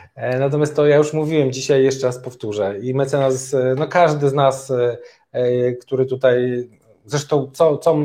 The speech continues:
co my tutaj maluścy. E, e, Piotr Bednarczyk, e, wiceprzewodniczący Wydziału Frankowego Sądu Okręgowego w Warszawie,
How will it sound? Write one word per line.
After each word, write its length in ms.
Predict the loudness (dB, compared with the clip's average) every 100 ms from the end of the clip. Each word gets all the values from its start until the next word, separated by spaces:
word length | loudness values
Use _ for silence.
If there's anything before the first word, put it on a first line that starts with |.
| -4 -4
co 140 | 0
my 140 | 0
tutaj 240 | 0 -2 -2
maluścy. 580 | 0 -2 -4 -12 -14 -14 -18 -20 _ -2
E, 40 |
e, 480 | 0 4 4 4 2 -4 -6 -4 -4 -6 -12 _ -20 _ _ _
Piotr 220 | 4 4 6
Bednarczyk, 760 | 2 4 0 0 -6 -6 -6
e, 440 | -6 -4 -6 -8 -10
wiceprzewodniczący 1300 | -10 -10 -6 -4 -4 -6 -4 -4 -4 -2 0 0 -2
Wydziału 340 | -2 2 4 4
Frankowego 540 | 0 -2 -2 -4 -4
Sądu 240 | -6 -6 -6
Okręgowego 380 | -6 -4 -4
w 60 | -2
Warszawie, 640 | -4 0 0 0 0 -2